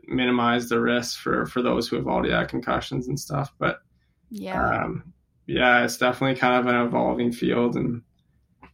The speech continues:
Speaker 1: it's, uh, it's interesting for sure.
Speaker 2: Now, with your support system, it sounds like you have great parents, and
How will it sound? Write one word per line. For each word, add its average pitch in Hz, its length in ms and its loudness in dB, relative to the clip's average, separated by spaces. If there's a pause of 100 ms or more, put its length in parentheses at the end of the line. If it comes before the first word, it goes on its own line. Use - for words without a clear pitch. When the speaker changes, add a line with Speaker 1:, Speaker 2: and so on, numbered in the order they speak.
(120)
Speaker 1:
it's, - 320 -6
uh, 57 400 4 (380)
it's 131 180 2
interesting 127 600 2 (160)
for - 100 -8
sure. - 260 -6 (920)
Speaker 2:
Now, 240 560 6
with 269 280 -2
your 302 120 0
support 254 380 0
system, 226 280 -4
it 202 100 -4
sounds 214 220 -2
like 226 140 -4
you 214 100 0
have 190 480 4
great 202 280 -2
parents, 175 640 -4 (640)
and 196 580 4